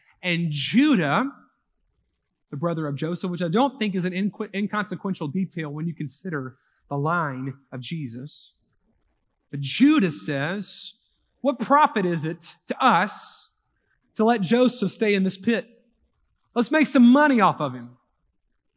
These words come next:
Let's sell him into slavery." And the brothers do just that.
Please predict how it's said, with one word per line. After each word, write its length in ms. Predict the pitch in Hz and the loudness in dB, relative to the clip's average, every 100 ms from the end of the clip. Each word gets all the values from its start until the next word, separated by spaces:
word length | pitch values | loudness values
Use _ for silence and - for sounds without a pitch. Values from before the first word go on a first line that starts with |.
| _ _ _ - | _ _ _ -6
Let's 160 | 226 | -6
sell 220 | - 254 | -2 0
him 120 | 247 226 | 2 2
into 240 | 214 180 | 0 -2
slavery." 640 | - 190 196 202 156 156 | -6 -4 -2 -2 -4 -6
And 80 | 147 | -4
the 60 | 151 | -4
brothers 440 | 151 190 180 151 | -2 -4 -4 -8
do 380 | 139 175 156 143 | -8 -6 -4 -6
just 680 | 147 147 165 151 - - _ _ _ _ _ _ | -8 -8 -10 -10 -16 -20 _ _ _ _ _ _
that. 440 | 131 131 - _ | -14 -14 -14 _